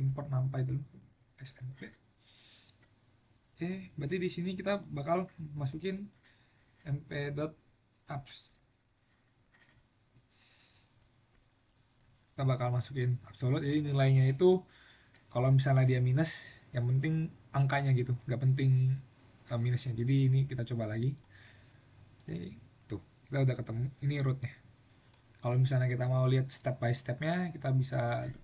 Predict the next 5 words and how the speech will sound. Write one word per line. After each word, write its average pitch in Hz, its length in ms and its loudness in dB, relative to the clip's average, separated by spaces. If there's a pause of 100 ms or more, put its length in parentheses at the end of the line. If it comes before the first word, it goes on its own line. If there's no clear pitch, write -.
(180)
print 113 240 -4
aja. 123 180 -2 (1600)
Print 117 240 -6
format. 107 480 -6 (4000)
F 151 320 -8